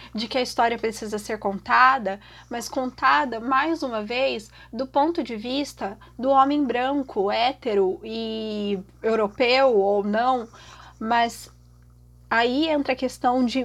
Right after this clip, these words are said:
por on-, aonde nós vamos nos informar sobre o racismo,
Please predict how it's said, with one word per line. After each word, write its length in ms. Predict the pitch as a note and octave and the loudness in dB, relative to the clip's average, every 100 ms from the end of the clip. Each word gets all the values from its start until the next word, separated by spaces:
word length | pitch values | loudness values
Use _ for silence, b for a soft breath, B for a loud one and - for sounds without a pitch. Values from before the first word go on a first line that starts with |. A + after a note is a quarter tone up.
| - | -2
por 160 | - C4 | 0 4
on-, 160 | B3+ - | 2 4
aonde 540 | C4 C4 D4+ F#4+ E4+ B3+ | 6 6 4 2 0 -2
nós 240 | A#3+ A3 | -4 -4
vamos 340 | B3 C4+ B3+ | -6 -6 -8
nos 220 | A#3+ A#3 A#3+ | -8 -8 -8
informar 760 | C#4 - A#3 G#3 G#3+ G#3+ G#3+ | -10 -8 -6 -6 -2 -2 -2
sobre 340 | G#3 - F#3+ G3 | -6 -10 -6 -6
o 40 | |
racismo, 800 | G3 G3 G3+ - F3 F3+ F3+ | -6 -10 -10 -8 -6 -6 -10